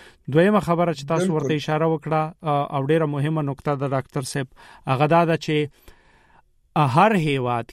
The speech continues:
Speaker 1: کې د دواګانو د تاییدولو او د تصویبولو د استعمال د اجازې یوه حکومتي دولتي اداره وي. او موږ وینو چې په افغانستان او پاکستان کې اکثر دواګانې قاچاق شوي، د نورو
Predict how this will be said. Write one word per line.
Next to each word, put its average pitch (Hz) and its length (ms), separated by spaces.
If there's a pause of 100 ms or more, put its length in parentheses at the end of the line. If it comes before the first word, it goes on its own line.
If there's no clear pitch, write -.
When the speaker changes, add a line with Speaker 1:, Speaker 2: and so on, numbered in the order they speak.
Speaker 1:
کې 160 160 (540)
د 147 140
دواګانو 147 680 (200)
د 139 340 (120)
تاییدولو 139 720 (100)
او 160 140
د 131 100 (140)
تصویبولو 143 760 (160)
د - 20 (100)
استعمال 156 540
د 143 80 (140)
اجازې 131 460 (220)
یوه 139 200
حکومتي 131 640
دولتي 139 480 (140)
اداره 127 340
وي. 120 100 (840)
او 156 240 (440)
موږ 208 140 (120)
وینو 175 380
چې 170 200
په 156 140
افغانستان 139 560
او 175 140
پاکستان 147 560
کې 160 180 (220)
اکثر 180 420
دواګانې 147 760 (160)
قاچاق 127 500
شوي، 170 420
د 135 80 (120)
نورو 143 220